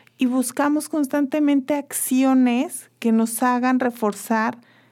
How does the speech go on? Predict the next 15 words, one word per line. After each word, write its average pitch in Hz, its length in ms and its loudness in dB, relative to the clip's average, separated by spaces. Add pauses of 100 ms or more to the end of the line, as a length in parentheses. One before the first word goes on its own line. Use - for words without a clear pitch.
(280)
ese 240 400 0
pensamiento 214 800 0
negativo. 202 880 -2
Entonces 220 400 -2
se 233 100 0
dan 240 220 2
cuenta 254 320 2
de 262 80 0
la 240 80 2
importancia 208 580 0
de 226 60 0
estar 208 280 -2
presentes 220 580 -2
porque 233 340 -2
ya 254 320 -4